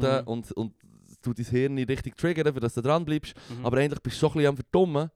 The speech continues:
Speaker 1: Mhm.
Speaker 2: und gleichzeitig ist, ist, ähm, ja, von China, oder?
Speaker 1: Hast du Angst wegen, wegen der Spyware?
Speaker 2: Nein, das habe ich, das habe ich, die Spyware ist, ich bin sowieso der Glasmensch. Aber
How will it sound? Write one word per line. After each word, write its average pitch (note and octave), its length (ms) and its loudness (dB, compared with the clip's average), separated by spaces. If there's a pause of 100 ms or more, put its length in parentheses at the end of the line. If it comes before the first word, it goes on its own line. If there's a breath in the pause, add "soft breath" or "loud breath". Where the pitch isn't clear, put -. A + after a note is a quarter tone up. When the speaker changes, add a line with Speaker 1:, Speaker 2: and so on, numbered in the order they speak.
(120)
Speaker 1:
Mhm. C3 260 -10
Speaker 2:
und C#3 200 -2
gleichzeitig C#3+ 420 -4
ist, - 320 -4
ist, - 260 -6
ähm, G2+ 400 -2 (680 soft breath)
ja, B2+ 220 2
von B2 200 -2
China, C3 340 -2 (200)
oder? G#2 220 -2 (1300)
Speaker 1:
Hast B2+ 120 0
du C#3+ 40 2
Angst D3 200 0
wegen, A#2 200 -4
wegen F2 80 -12
der A2 200 -8
Spyware? A#2 580 -2 (220)
Speaker 2:
Nein, A3 200 10
das F3 140 -2
habe C#3+ 160 2
ich, C3 80 2
das E3+ 160 -2
habe C#3+ 140 2
ich, B2+ 40 -2
die C3+ 60 -4
Spyware E3+ 400 4
ist, C#3 140 -2
ich D#3 60 -4
bin C#3 100 -2
sowieso C#3 280 4
der C3 80 2
Glasmensch. A2 640 0 (340 loud breath)
Aber C3 220 0